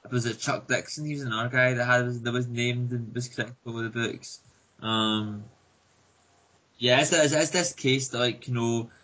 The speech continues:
you have different ma-, you have different paymasters. You have Warner Brothers suddenly paying attention to D C and telling them, "Do this, do that," and you have, like, various factions in D C all wanting their own things, and it's a lot of push and pull and a lot of spinning plates. It seems to be coming apart of the rails a bit.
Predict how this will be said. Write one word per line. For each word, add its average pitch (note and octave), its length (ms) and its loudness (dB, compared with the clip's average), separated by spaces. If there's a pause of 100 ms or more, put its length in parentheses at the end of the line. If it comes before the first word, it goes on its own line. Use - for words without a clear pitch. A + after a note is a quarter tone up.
(200)
you A#2+ 80 2
have A2+ 220 2
different B2+ 440 0
ma-, A2 280 2
you A2 140 -4
have A2 180 2
different B2 420 -4
paymasters. A#2 580 0
You A2+ 60 2
have G#2+ 100 0
Warner A2 260 0
Brothers B2+ 340 2
suddenly B2 280 0
paying B2+ 220 0
attention B2 500 -2
to A2+ 60 -4
D A#2+ 160 -4
C A#2+ 240 -2
and A#2 100 -4
telling A#2 280 0
them, A2+ 80 -6
"Do A2+ 180 0
this, A#2 240 -4
do A2+ 160 -2
that," A2 420 6
and G#2 80 -6
you G#2 80 -4
have, G2+ 240 0
like, G2 240 0
various G#2 380 2
factions G2+ 520 -2
in G2+ 120 -10
D G#2 120 -10
C G2+ 240 -6
all G2+ 160 2
wanting G2+ 280 0
their G2+ 100 -2
own G#2 200 -2
things, G#2 520 -2
and G2+ 140 -8
it's - 200 -12 (200)
a G2+ 100 0
lot G#2+ 300 0
of - 80 -20
push A#2 180 -8
and G2 140 -10
pull G#2 220 0
and G#2+ 60 0
a G2+ 40 4
lot G2+ 240 -4
of G#2 40 -8
spinning G#2 380 -4
plates. G#2 480 -2
It A2+ 40 -16
seems A#2+ 200 -6
to A2 80 -4
be - 60 -14
coming G#2 160 0
apart G#2 320 4
of G2 60 -2
the G2+ 80 4
rails G#2+ 260 2
a B2 60 -2
bit. A#2+ 280 4